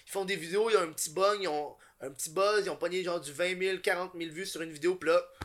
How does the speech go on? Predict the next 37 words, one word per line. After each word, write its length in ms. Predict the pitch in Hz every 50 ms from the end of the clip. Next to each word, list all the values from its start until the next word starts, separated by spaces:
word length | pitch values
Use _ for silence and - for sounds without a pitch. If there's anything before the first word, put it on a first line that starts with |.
| - - - - - - _
ils 60 | 143
se 60 | - -
pensent 320 | - 190 180 175 - -
les 200 | 156 151 147 147
kings, 300 | - - 202 196 196 185
ils 60 | 165
se 80 | 151 -
pensent 280 | - 175 170 175 175 -
les 80 | 175
meilleurs 420 | 160 160 156 156 160 180 180 175 175
parce 200 | - 139 - -
que 220 | - 147 139 131 - - - - _ _ _ _ -
y 40 | 139
a 40 | 139
une 100 | 143 -
petite 200 | - - 143 143
viralité 580 | 160 165 165 156 160 156 151 147 135 156 175
qui 80 | 156 160
est 80 | 147
arrivée 300 | 151 139 135 143 147 160
là-dessus, 380 | 160 151 135 - - - 220 208
man. 160 | 196 202 196 196 - _ _ _ _ _ _ _ _ _ - -
C'est 120 | - -
comment 220 | - 202 247 277
tu 120 | - - 175
vas 120 | 180 165 -
utiliser 480 | 214 226 202 - - 175 170 175 247 269
ta 120 | - 180
viralité 640 | 156 151 151 151 147 151 147 139 139 - - 180 175
qui 100 | - 135
est 40 | 120
extrêmement 300 | 117 - - 127 131 139
important. 360 | 139 131 127 117 - 143 135 120 - - - - - - _ _ _ _ _ _ _ _ _ _ _ _ _ _ _ _ _ - - - -
Euh, 220 | 135 143 147 151 147 143 - _ _
<clears throat> 1120 | - 160 156 156 120 - - - - - - _ - - - - - - - - - _ _
c'est, 360 | - - - 165 175 170 170
euh... 320 | 160 160 156 151 151 147